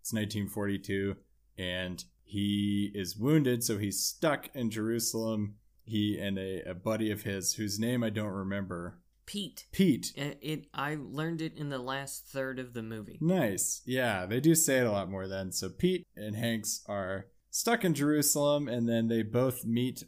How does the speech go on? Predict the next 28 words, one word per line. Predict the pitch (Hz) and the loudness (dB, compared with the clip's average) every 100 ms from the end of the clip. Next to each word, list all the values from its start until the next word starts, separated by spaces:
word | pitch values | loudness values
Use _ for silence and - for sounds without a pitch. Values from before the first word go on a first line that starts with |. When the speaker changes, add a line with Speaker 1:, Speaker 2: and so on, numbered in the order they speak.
| - | 0
Speaker 1:
some | - 107 101 | 0 0 0
local, | 113 113 120 113 110 107 | 0 0 0 2 0 -4
uh, | 95 95 92 95 | -4 -4 -4 -4
Sephardim, | - 101 - 110 110 113 110 110 - - | -4 -4 -4 -2 0 0 0 -2 -4 -10
two, | - 110 | -2 0
two | 104 113 107 | 0 -2 0
lovely | 104 101 | 0 0
Jewish | 101 104 95 - | 0 0 -2 0
ladies, | 156 156 151 143 - - | 4 6 4 4 0 -2
and | - 98 95 92 85 | -8 -6 -6 -8 -4
Pete | 123 120 | -4 -2
gets | 107 | -2
married | 123 113 | 0 0
to | 101 | 0
one. | 107 110 110 110 104 - _ | 0 0 0 0 -2 -10 _
That's | - 98 | -6 -4
kind | - 104 | -2 -2
of | 98 | 0
in | 101 | -2
the | 95 | -2
first | 107 101 - | -2 -2 -2
act. | 95 98 95 - - | -2 -2 -4 -10 -8
Hanks | 104 107 92 | -4 -2 -2
begins | - 104 101 104 101 | -4 -2 0 -2 -2
to | - 101 | -4 -8
court | - 151 151 147 | -4 0 0 -2
the | 123 117 | -4 -2
other, | - 123 143 196 | -2 -2 0 -2